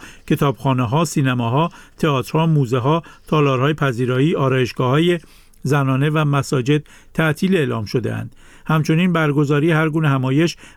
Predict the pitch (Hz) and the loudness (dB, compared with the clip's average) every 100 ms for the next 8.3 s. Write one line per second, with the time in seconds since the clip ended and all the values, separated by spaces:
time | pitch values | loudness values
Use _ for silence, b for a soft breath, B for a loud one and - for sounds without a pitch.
0 | - 160 156 139 131 156 156 135 127 101 | -2 0 2 0 0 0 0 0 -2 -2
1 | 120 123 113 120 117 165 156 175 180 170 | -4 -2 -2 -2 0 0 2 0 0 -2
2 | B B - 147 139 156 139 139 143 160 | B B -2 -2 0 -2 0 0 0 0
3 | 151 127 127 - 123 117 151 170 B B | -2 -2 -4 -4 -2 0 -2 -2 B B
4 | - 147 120 123 139 170 - - b - | -2 0 0 -2 -2 -2 -6 -12 b -4
5 | 147 127 123 127 107 127 160 151 123 117 | -2 0 0 -2 -2 0 0 0 0 0
6 | 151 160 160 B B - 151 139 139 127 | 0 0 -2 B B -4 -2 0 0 0
7 | 160 170 131 120 165 - - - 135 - | 0 0 -2 -2 -2 -2 -2 -2 -4 -2
8 | 147 175 | 0 0